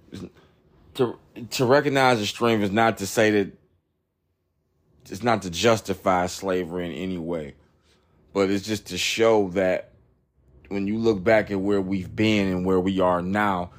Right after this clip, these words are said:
it definitely took strength, courage, and resilience, you know, and identifying with the victim aspect of that circumstance doesn't leave any room. It, it basically eliminates you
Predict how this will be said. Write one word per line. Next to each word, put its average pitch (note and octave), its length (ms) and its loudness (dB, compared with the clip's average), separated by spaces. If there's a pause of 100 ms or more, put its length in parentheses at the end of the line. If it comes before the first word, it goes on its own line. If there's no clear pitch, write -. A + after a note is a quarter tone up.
(220)
it E2+ 160 -8
definitely G2+ 440 2
took G2+ 240 0
strength, G#2+ 500 -6
courage, G2 460 0
and G2 260 -4
resilience, F#2+ 800 -2 (360)
you F2+ 140 -8
know, F#2 300 -2 (600)
and F#2 120 -2
identifying G2+ 1000 0
with G2 300 -2 (120)
the F#2+ 160 -2
victim G2 500 -2
aspect F#2 640 -2
of F2+ 80 -4
that F2+ 160 -2
circumstance F2+ 880 -6 (540)
doesn't G#2+ 380 2
leave A2 240 0
any A2+ 180 2
room. G#2 680 0 (280)
It, G2 200 0
it G2 260 -2
basically A2 640 0
eliminates G#2+ 760 2
you F#2 300 -4